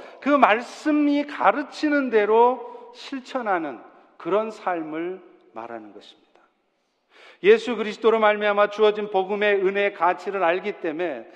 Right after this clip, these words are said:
내 삶에 예수님 때문에 조금 어려움이 오고 조금 핍박이 오고 환란이 와도 그것 때문에 좌절하거나 그것 때문에 막 열등감에 사로잡혀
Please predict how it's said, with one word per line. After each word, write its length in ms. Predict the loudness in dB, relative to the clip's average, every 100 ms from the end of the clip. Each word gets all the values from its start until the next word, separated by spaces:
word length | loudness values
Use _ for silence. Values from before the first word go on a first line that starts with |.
| -20 0
내 180 | 4 6
삶에 360 | 4 2 4 2
예수님 460 | 2 -4 -6 -4
때문에 260 | -4 -4 -4
조금 400 | -4 -6 -2 2
어려움이 440 | 4 4 0 0
오고 460 | -2 0 -2 -4 -4 -14 -6
조금 360 | 4 4 4 -4
핍박이 440 | -8 6 6 8
오고 260 | 2 2 0
환란이 500 | 2 0 2 2 2
와도 520 | 2 2 4 0 0 -10 -8
그것 200 | 0 2
때문에 300 | 2 -2 -4
좌절하거나 840 | 0 2 4 6 4 4 0 0 -2 -12 -4
그것 220 | 2 4
때문에 240 | 4 0
막 260 | 4 4 4
열등감에 640 | 0 0 -2 4 4 4
사로잡혀 760 | 0 2 4 4 2 4 2 2